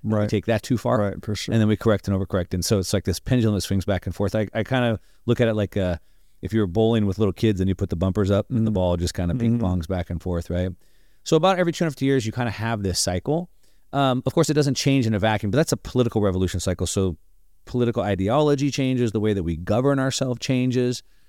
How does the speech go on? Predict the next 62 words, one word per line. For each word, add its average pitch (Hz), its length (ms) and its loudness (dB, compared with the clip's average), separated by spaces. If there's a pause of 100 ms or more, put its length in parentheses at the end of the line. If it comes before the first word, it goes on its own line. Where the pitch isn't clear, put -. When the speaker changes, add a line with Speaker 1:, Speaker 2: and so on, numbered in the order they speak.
(140)
Speaker 2:
Um, 120 220 -2
but 127 120 2
a - 20 0
lot 160 200 2
of 233 80 0
that 160 100 4
is 127 140 2
driven 117 260 0
by 95 160 0
technology. 104 1120 -2 (720)
So - 140 0
about 139 320 2
every 147 380 2
fifty - 400 -2
years, 113 300 2
approximately, 117 920 0
the 98 200 -4
Kondratiev 110 440 0
wave 110 360 4
is 101 100 0
sixty - 360 -2
years. 107 440 2 (220)
So - 120 -2
on 127 80 2
a 117 60 0
forty 160 320 2
to 131 80 2
sixty - 360 0
year, 113 120 4
I 107 40 0
call 104 200 2
it 95 80 -2
fifty 117 200 -4
year 107 100 2
cycle, 101 260 -4
there's 95 160 2
a 90 120 2
technological 98 920 -4
revolution. 87 760 0
Speaker 1:
Mm. 104 320 0 (120)
Speaker 2:
And 143 100 0
every 196 120 4
time 208 100 0
there's 165 120 2
a - 20 2
new 143 100 0
technology, 135 640 0
it 98 80 -2
changes 104 320 -2
the 101 80 0
way 101 120 2
that 90 120 -2
we 90 100 -2
communicate, 90 640 0
the 80 60 -6
way 82 80 -2
that 85 80 0
we 87 80 0
organize, 85 640 -2
Speaker 1:
Yeah. 82 100 -8
Speaker 2:
et - 60 -10
cetera. 85 420 -2